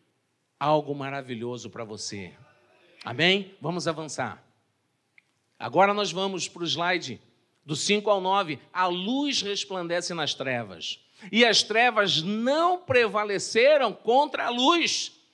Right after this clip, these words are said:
Olha que interessante, Jesus trouxe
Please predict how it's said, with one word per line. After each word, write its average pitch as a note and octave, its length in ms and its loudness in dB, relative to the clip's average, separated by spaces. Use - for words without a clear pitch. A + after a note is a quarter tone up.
Olha D#4+ 200 2
que D4 100 -10
interessante, A3+ 720 -2
Jesus A#3 760 2
trouxe A3 720 0